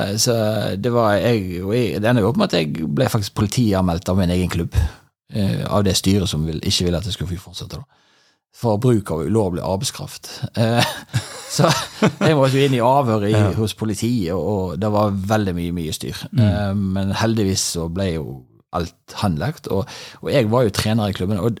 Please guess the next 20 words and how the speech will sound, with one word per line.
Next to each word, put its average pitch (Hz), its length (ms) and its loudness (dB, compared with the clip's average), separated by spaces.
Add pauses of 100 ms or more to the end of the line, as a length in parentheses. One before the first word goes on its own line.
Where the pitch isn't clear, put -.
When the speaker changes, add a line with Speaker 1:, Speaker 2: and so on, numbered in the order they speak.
Speaker 1:
her 143 180 2
er 107 60 0
det 113 80 4
litt 120 80 2
sånn 113 160 2 (160)
viktig, 123 400 -2
for 123 160 2
det, 113 160 0 (1120)
det, 101 400 -10 (400)
beskyldningene 131 440 4
mot 117 140 0
meg 127 160 4
var 110 100 4
at 107 80 -2
jeg 101 80 0
hadde 110 160 0
brukt - 480 -2
ulovlig 110 360 2
arbeidskraft 110 520 0
i 113 120 2